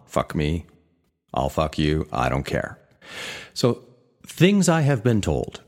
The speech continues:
I am not making this up. "I'm on prep, so you can fuck me raw. I'm on prep, I want to breed you." Me, maybe I say, "I fuck only with condoms." And they'll say,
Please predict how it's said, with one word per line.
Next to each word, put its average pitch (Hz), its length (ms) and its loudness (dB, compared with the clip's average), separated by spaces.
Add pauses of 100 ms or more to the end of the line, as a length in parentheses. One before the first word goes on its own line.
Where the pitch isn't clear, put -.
(100)
I 95 140 2
am 82 260 -2
not 98 220 2
making 95 240 0
this 73 160 -2
up. - 240 -8 (560)
"I'm 87 100 2
on 87 140 2
prep, - 500 0
so 101 100 4
you 98 120 4
can 98 80 2
fuck - 240 0
me 92 80 2
raw. 60 280 -2 (300)
I'm 85 160 2
on 85 140 0
prep, - 480 -2 (200)
I 87 100 4
want 82 260 2
to - 80 0
breed 85 340 2
you." 50 240 -4 (800)
Me, 101 360 2
maybe 85 320 0
I 82 100 0
say, 82 400 -2
"I 90 120 -2
fuck 120 240 -2
only 113 220 2
with 101 200 -2
condoms." 57 560 -4 (200)
And 73 160 0
they'll 107 180 2
say, 90 340 2